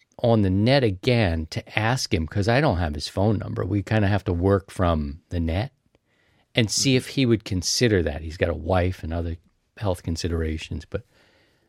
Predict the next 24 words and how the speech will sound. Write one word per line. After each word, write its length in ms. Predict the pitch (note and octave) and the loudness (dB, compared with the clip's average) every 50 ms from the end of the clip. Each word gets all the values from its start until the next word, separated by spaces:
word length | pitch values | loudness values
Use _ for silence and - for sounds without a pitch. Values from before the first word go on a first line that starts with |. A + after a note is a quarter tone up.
| _ _ _ - | _ _ _ -2
uh, 200 | - E2+ E2+ D#2+ | 0 2 2 2
just 280 | D2 D2 - D3 - - | 0 0 0 0 2 0
a 60 | D3 | 0
simple 340 | - - A2+ F#2+ - F#2+ F2+ | 2 2 2 2 4 4 4
laptop 640 | F2+ F2 F#2 G#2+ - - B2 G#2 G#2+ B2 - - - | 6 4 4 2 2 2 4 4 4 4 2 -2 -4
or, 200 | G2 F2 D#2+ D#2+ | -4 -4 -4 -4
like, 220 | D#2+ E2 E2+ - | -6 -6 -6 -6
a 160 | - - - - - - _ _ _ _ _ | -8 -8 -10 -12 -16 -20 _ _ _ _ _
little 180 | - G#2 G2 F#2 | -2 -2 -2 -2
camera 540 | - - G#2+ F#2+ F#2 F#2+ F#2+ G2 G2+ G2+ G#2+ | -2 0 2 4 6 6 6 6 6 6 6
and 260 | A2+ G2+ F2 E2+ D#2+ | 6 4 4 2 2
good 160 | - G#2 G2+ F#2+ | 4 4 6 6
audio, 460 | F#2 G2 A2 B2+ C#3+ A#2+ F#2+ D2+ D2+ | 6 6 6 6 4 2 0 0 0
we 140 | D#2 F#2 G#2+ | 0 0 -2
could 160 | - - _ | -2 -2 _
get 140 | - A2 G#2 | 2 4 4
his 180 | G#2+ G2 G2+ - - | 4 2 0 -2 0
oral 280 | G#2+ A2 G#2+ F#2+ E2+ | 4 4 6 6 4
history 460 | F2 G#2+ B2+ C3+ - - - E2 D#2 | 2 0 0 0 -2 -2 -4 -2 -2
and 100 | D2 D2 | -2 -4
share 220 | D2+ - G2 F#2 E2+ | -2 0 0 2 2
it 100 | - - | 0 -2
with 140 | E2 - - | -6 -8 -8
the, 120 | - D#2 | -12 -14